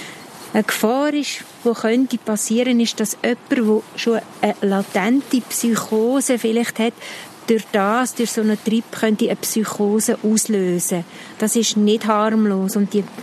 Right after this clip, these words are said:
Rauschpilze, die sind sicher nicht harmlos. Also, man riskiert schon etwas, aber ich glaube nicht, dass sie abhängig machen. Und ich habe das auch gehört, dass das solche Versuche gibt und das ist sicher interessant. Auch mit dem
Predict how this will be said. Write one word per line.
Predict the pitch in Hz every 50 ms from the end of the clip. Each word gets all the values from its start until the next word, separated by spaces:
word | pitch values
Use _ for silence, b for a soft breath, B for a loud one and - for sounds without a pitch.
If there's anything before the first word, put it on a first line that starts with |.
| - - - - - - - 202
Rauschpilze, | 220 240 254 - - - 233 214 - - -
die | 214
sind | - - 220 208 -
sicher | - - - 214 214 208 - - -
nicht | 196 190 185 190 190 185
harmlos. | 180 175 180 185 185 185 185 180 175 170 175 -
Also, | 196 190 - 202 185 B B B B B B
man | 220 233 220
riskiert | 220 226 208 - - - - 233 233 247 240 - -
schon | 240 226
etwas, | 233 247 - - 247 - -
aber | 214 214 208 220
ich | - 233 220
glaube | - 220 214 208 220 208
nicht, | 202 208 208 -
dass | 214 - -
sie | - 214 - -
abhängig | 180 196 - - - 202 196 196 196 196 196 190 160 196
machen. | 202 185 170 170 - - - 185 180 B B B B B B B B B
Und | - 214 214 208
ich | 233 226
habe | 220 214 208 214 -
das | - 190 185 - - - 196
auch | 208 247 285 294
gehört, | - - 285 - 330 370 - - - -
dass | 240 220 -
das | - 240 226 - -
solche | 240 220 - - 240 - 233 226
Versuche | 208 - 208 - - - 226 214 220 220 208 - - -
gibt | - - 302 - - - 254
und | 233 220 226
das | 208 -
ist | 214 196 - -
sicher | - 226 214 - - 233
interessant. | 208 202 196 - - 196 190 185 - - 196 185 202 233 262 - B B B B B B B
Auch | - 214 214
mit | 220 208 - 214
dem | 208